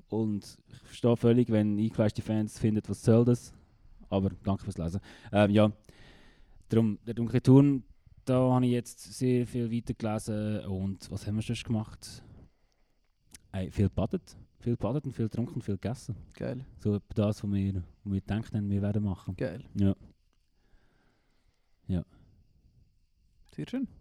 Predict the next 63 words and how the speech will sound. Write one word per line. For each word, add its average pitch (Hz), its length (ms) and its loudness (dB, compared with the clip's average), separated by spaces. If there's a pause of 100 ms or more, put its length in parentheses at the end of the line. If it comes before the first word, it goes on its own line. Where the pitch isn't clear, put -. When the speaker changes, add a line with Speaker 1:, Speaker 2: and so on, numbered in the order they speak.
Speaker 1:
Ja, 95 260 -6 (100)
mir 95 160 -4
gibt's 95 160 -8
eigentlich 92 180 -6
gar 95 120 -2
nicht 95 100 -4
zu - 80 -20
erzählen. 98 380 -8
Speaker 2:
Und 165 120 -4
was 160 120 -4
haben 160 100 -4
wir 156 60 -4
noch 143 100 -4
vor? 165 240 -4 (320)
Haben 156 80 0
wir 156 80 4
noch 160 160 0
über-, 151 200 4
haben 156 120 2
wir 151 60 4
überhaupt 151 260 6
noch 151 80 0
etwas - 140 -6
vor 180 180 6
oder 165 140 2
geht's 147 180 0
genauso 151 320 2
Speaker 1:
Es 151 60 2
Speaker 2:
weiter? - 220 -2
Speaker 1:
geht - 80 -6
genauso 82 280 -4
weiter, 78 160 -10
Speaker 2:
Weil 151 100 0
ich 156 80 0
komme 175 140 4
morgen 170 140 4
Speaker 1:
würde 151 120 4
Speaker 2:
wieder 165 100 4
Speaker 1:
ich 208 60 6
Speaker 2:
heim. 233 100 4
Speaker 1:
sagen. - 120 -12 (480)
Speaker 2:
Ähm, 165 540 2
ich - 140 -10
bin 160 100 0
ein - 60 -8
paar 156 100 2
Tage - 160 -4
da 175 80 2
gewesen 175 260 -2
und 147 180 -4
ich 143 80 -14
freue 170 200 0
mich 196 100 0
sehr, 185 120 -2
dass 175 120 -6
ich - 80 -16
da 151 120 -4
sein - 100 -20
durfte. 160 240 0
Es 160 100 -6
war - 60 -18
wirklich - 160 -8
sehr 147 120 -4